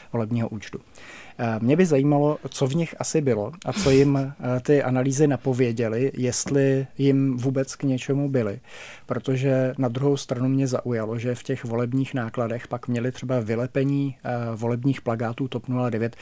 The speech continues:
v takových lokalitách, jako je Fulnek nebo Bruntál a podobně, což nejsou zrovna aglomerace, kde by,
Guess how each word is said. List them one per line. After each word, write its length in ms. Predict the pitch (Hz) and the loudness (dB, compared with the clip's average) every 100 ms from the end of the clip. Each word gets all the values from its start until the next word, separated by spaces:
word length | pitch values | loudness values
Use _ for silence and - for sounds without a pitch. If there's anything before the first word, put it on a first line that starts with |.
| - | -20
v 60 | - | -10
takových 440 | 104 - 127 127 | -8 -2 -2 -2
lokalitách, 560 | 123 - 117 110 117 113 | -4 -2 -4 -4 -6 -6
jako 200 | 117 117 | -6 -6
je 80 | 107 | -8
Fulnek 880 | - - 107 107 104 98 95 - - - - - - | -8 -4 -2 -2 -2 -4 -6 -12 -20 -20 -20 -20 -8
nebo 580 | 117 110 104 110 104 101 | -2 -2 -2 0 0 0
Bruntál 760 | 110 120 117 110 110 95 90 - | -2 -2 -2 -2 -4 -4 -4 -8
a 40 | - | -6
podobně, 420 | 117 104 107 104 | -4 -2 -4 -6
což 260 | - 135 - | -4 -4 -2
nejsou 640 | 131 131 - 139 139 139 - | 0 0 0 2 4 2 0
zrovna 400 | 123 127 117 135 | -2 0 0 -2
aglomerace, 640 | - 131 120 107 101 - | 0 -2 0 -2 -4 -4
kde 180 | 120 127 | -2 -2
by, 240 | 110 123 | 2 0